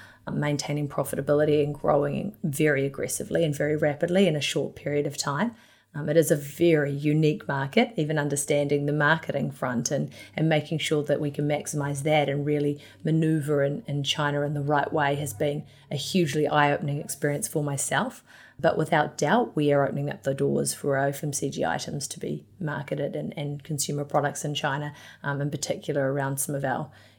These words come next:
our more New Zealand-based items such as Dose and Co, which is the collagen, collagen product, and, and a couple of new brands that we're moving into. Um, we're also working on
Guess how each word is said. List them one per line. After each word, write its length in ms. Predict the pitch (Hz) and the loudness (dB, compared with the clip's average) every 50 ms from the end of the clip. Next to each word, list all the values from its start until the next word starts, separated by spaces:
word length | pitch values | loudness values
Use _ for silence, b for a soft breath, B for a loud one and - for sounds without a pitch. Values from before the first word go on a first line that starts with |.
| B B - | B B -6
our 140 | - 143 147 | -6 -4 -2
more 540 | 147 151 147 143 143 143 139 - - - - _ _ _ _ - | -2 -2 0 2 2 2 2 0 -2 -4 -8 _ _ _ _ -2
New 140 | - 170 175 | 0 2 2
Zealand-based 560 | 151 - 160 147 147 143 139 135 131 131 - | 4 4 2 2 2 0 0 -2 -2 -4 -4
items 320 | - 127 135 - 147 139 - | -4 -4 -4 -4 -4 -4 -4
such 240 | - - - - - | -4 -6 -4 -4 -4
as 280 | 139 135 139 - - b b b b b | -4 -4 -4 -8 -12 b b b b b
Dose 280 | - 151 143 139 - - | -2 -2 0 -2 -2 -4
and 100 | 147 139 | -4 -2
Co, 200 | - 147 139 139 | 0 0 0 0
which 180 | - - - | -2 -6 -10
is 80 | 147 135 | -10 -10
the 80 | 156 | -10
collagen, 560 | 135 - - 151 147 147 143 156 147 147 151 - B B B B B B | -8 -6 -4 -4 -4 -2 -2 -4 -4 -4 -6 -8 B B B B B B
collagen 400 | - 175 160 156 151 160 151 147 | 0 2 2 4 4 2 0 2
product, 340 | - 208 214 214 202 208 | 4 6 6 6 6 4
and, 240 | - 151 143 139 - - | 2 0 0 -2 -4 -4
and 140 | 156 143 143 | -4 -4 -6
a 40 | 143 | -6
couple 380 | - - 143 139 - 147 143 | -6 -6 -6 -4 -2 -2 -2
of 120 | 143 139 151 | -2 -2 -2
new 140 | 147 147 | -2 -2
brands 320 | 139 143 143 131 135 139 135 | 0 0 0 0 0 -2 -2
that 120 | - - | -2 -2
we're 80 | - 143 | 0 0
moving 380 | 147 147 147 143 147 151 147 | 0 0 0 -2 -2 -2 -2
into. 400 | 143 139 143 139 - 147 135 143 139 B B B B B B | -2 -2 -2 -2 -2 -2 -2 -2 -4 B B B B B B
Um, 180 | 160 143 143 | -6 -4 -2
we're 120 | 143 156 156 | 2 2 2
also 240 | 151 147 - 151 147 | 2 2 2 0 2
working 440 | 147 147 143 143 143 - 151 143 | 2 2 0 0 0 -2 -4 -2
on 240 | 139 131 147 147 135 | -2 -2 -4 -6 -6